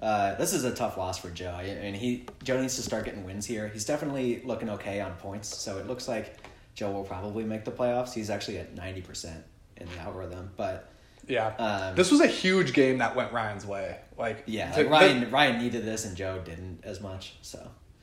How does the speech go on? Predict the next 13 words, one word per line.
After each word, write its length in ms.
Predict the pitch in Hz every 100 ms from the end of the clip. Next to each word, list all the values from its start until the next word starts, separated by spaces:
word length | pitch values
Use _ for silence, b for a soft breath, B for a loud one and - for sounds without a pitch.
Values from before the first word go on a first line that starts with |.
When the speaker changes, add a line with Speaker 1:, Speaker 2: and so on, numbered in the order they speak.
| b b b -
Speaker 2:
Yeah. 360 | 123 101 95 - - b b b b b -
Um, 460 | 139 139 131 120 113 -
Joe 260 | 131 147 156
got, 420 | 170 160 - -
Joe 160 | 135 139
got 140 | 160
a 60 | 147
really 180 | 143
good 140 | 143 135
game 120 | 127
from 180 | 135 127
Deontay 420 | 123 117 117 110
Johnson. 560 | 120 127 123 127 123